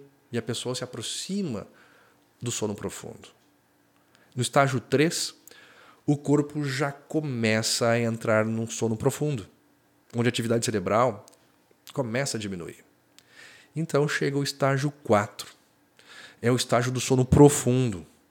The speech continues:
no qual o corpo ele repõe as energias, né, do desgaste diário. O organismo libera os hormônios ligados ao crescimento e executa o processo de recuperação de células e, e órgãos, né?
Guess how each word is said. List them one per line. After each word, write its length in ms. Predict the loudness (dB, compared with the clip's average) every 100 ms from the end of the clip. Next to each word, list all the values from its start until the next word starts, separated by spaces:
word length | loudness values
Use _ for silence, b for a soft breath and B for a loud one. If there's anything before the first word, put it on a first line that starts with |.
| -8
no 140 | 0
qual 140 | 4
o 40 | 4
corpo 380 | 6 4 2 -4 0
ele 360 | 2 2 0
repõe 640 | 2 4 4 4 4 4 2
as 140 | -2
energias, 840 | -2 -4 -4 -6 -6 -6 -6 -10 -12 -12
né, 160 | -8 -6
do 100 | -6
desgaste 440 | -4 -4 -4 -6
diário. 480 | -4 -4 -2 -2 -4 -12 B B B B 4
O 80 |
organismo 460 | 6 6 4 2 2
libera 760 | 0 2 4 6 6 4 0 -4 B B B
os 120 | -4
hormônios 540 | -2 0 0 -2 -4 -6
ligados 560 | -8 -4 -2 -2 -2 -6
ao 80 |
crescimento 760 | -6 -4 -4 -4 -4 -2 -2 0
e 80 | 2
executa 640 | 2 0 0 2 2 2
o 20 |
processo 460 | 0 0 2 0 0
de 100 | 0
recuperação 1120 | 2 2 0 -6 2 2 2 0 0 0 0 -4 -8
de 120 | -6
células 680 | -2 0 0 0 -2 -4 -6
e, 320 | -6 -8 -8
e 140 | -4
órgãos, 520 | -2 -2 -6 -10 -16 -18
né? 260 | -16 -14